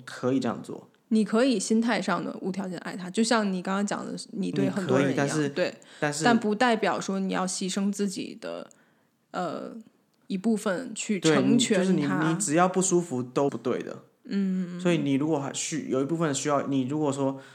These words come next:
Speaker 1: 就是会觉得你，你要跟他相，你需要压抑自己一部分自己去跟他相处的话，那就是不对的，你就没有百分之百爱自己啊。所以我就说啊，limit 就在这边啊。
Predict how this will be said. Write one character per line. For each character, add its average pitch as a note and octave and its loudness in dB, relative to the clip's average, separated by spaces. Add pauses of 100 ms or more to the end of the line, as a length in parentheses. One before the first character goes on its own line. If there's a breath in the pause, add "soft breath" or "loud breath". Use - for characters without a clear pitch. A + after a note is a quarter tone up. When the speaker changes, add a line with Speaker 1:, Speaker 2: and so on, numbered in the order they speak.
(260 loud breath)
Speaker 1:
就 C3 -6
是 A#2+ -4 (180)
会 C#3+ 2
觉 A#2+ -4
得 G#2+ -2
你， A#2 0
你 B2 -2
要 C#3 2
跟 C3+ 0
他 C#3 2
相， C3 -2
你 B2 0
需 C3+ -2
要 D3 2 (140)
压 D#3 4
抑 D#3 2
自 D#3 -8
己 C3 0
一 A#2 -2
部 C#3 -2
分 C3+ 0
自 A#2+ -4
己 B2+ -8
去 - -6
跟 B2 0
他 A#2+ 2
相 A#2+ -4
处 A#2 -4
的 B2 -8
话， A#2 -10
那 C#3 -4
就 C#3 -6
是 B2+ -8
不 A#2+ -6
对 C3 -2
的， C3 -6
你 C3 -2
就 D3+ -4
没 F3 0
有 E3+ 0
百 A#2 -2
分 B2+ -4
之 D3+ -8
百 A#2+ -4
爱 A2 -2
自 - -12
己 - -14
啊。 - -18 (680 soft breath)
所 F#3 2
以 - 6
我 D#3 4
就 D3+ 0
说 F3+ 2
啊， D#3 2
limit F3+ 2
就 A#2+ -2
在 B2 2
这 A#2+ -2
边 A#2+ -4
啊。 - -12